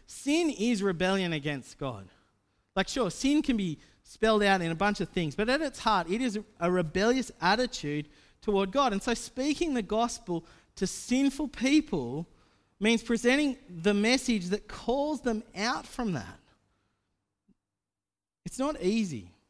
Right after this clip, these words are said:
It's not straightforward. It goes to the heart of something in a person that is set against their creator.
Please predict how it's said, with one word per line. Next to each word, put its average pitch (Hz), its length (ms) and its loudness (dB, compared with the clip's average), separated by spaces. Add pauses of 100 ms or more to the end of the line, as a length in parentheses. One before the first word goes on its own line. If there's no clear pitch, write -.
(760)
It's - 140 -10
not 247 180 0
straightforward. 220 680 -2 (240)
It 202 100 0
goes 294 320 0 (340)
to - 120 0
the 202 100 4
heart 277 640 0
of 170 160 -4
something 208 460 0
in 190 100 0
a 175 60 -4
person 214 580 -6 (240)
that 185 140 -2
is 180 100 0
set - 500 -4
against 190 520 -2
their 180 120 0
creator. 147 600 -2